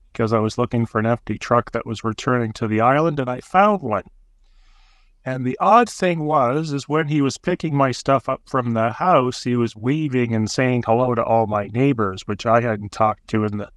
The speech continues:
amount of years that I had lived there. And I told him to put his hands down, otherwise the psychiatric hospital would probably be taking him into a straitjacket and putting him in the hospital,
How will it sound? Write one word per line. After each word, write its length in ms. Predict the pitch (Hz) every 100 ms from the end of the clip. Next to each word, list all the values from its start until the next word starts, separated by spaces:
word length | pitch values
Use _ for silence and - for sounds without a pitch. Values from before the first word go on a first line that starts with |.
| _ _ _
amount 300 | 113 113 107
of 100 | 98
years 300 | 110 120 113
that 100 | 107
I 120 | 107
had 180 | 104 101 - _ _ _
lived 340 | 131 170 214 156
there. 440 | 117 98 90 - _ _ _ _ _ _ _ -
And 160 | 117
I 100 | 110
told 300 | 107 151 160
him 140 | 143 120
to 80 | 120
put 220 | - 139
his 160 | 123
hands 400 | - 151 156 147
down, 280 | - 123 127
otherwise 680 | 127 123 120 120 117 113 -
the 160 | 110 104
psychiatric 800 | - 127 - 113 123 - 117
hospital 540 | - 110 104 - 113 107
would 140 | 104
probably 280 | - 139 135
be 160 | 113 107
taking 400 | - 135 127 117
him 280 | 113 107 117
into 340 | 120 117 -
a 60 | 104
straitjacket 840 | - - 131 - 117 110 113 -
and 120 | 120 -
putting 240 | 117 107
him 160 | 104 107
in 120 | 104
the 120 | 104
hospital, 640 | 107 120 - - 107 117